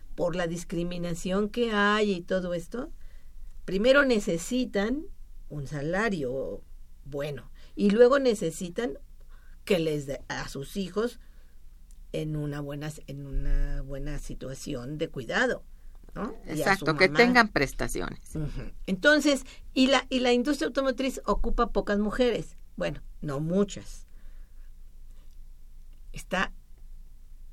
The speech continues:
Speaker 1: quizás
Speaker 2: No
Speaker 1: estén
Speaker 2: es,
Speaker 1: mejor
Speaker 2: mm,
Speaker 1: pagadas,
Speaker 2: mm.
Speaker 1: pero la solución, eh, con este modelo, de entrada,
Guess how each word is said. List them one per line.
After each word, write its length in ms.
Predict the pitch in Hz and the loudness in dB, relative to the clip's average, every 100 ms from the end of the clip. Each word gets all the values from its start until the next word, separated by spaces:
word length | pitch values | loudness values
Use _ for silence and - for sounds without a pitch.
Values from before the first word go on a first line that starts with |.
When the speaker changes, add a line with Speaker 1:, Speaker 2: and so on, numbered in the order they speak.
| - - - | -16 -14 -6
Speaker 1:
quizás 300 | 214 254 220 | 0 4 8
Speaker 2:
No 120 | 190 | 10
Speaker 1:
estén 180 | 190 185 | 10 10
Speaker 2:
es, 60 | |
Speaker 1:
mejor 280 | - 247 240 | 8 8 6
Speaker 2:
mm, 40 | |
Speaker 1:
pagadas, 600 | - 240 240 254 262 185 - | 2 0 4 6 4 2 -2
Speaker 2:
mm. 180 | 156 160 | 0 6
Speaker 1:
pero 280 | - 240 - | 6 6 4
la 220 | 220 214 | 4 4
solución, 580 | 208 247 240 240 269 302 - | 8 6 6 4 4 2 0
eh, 140 | - - | -8 0
con 200 | 254 262 | 2 4
este 240 | 302 - | 2 2
modelo, 540 | 330 254 226 233 254 466 - - - - - - - - - - - - - - - - - | 2 4 4 2 0 -4 -10 -14 -14 -16 -16 -16 -16 -16 -16 -16 -18 -16 -16 -16 -16 -12 -2
de 180 | 269 | 4
entrada, 720 | 262 269 - 285 311 320 - | 4 4 4 4 2 0 -6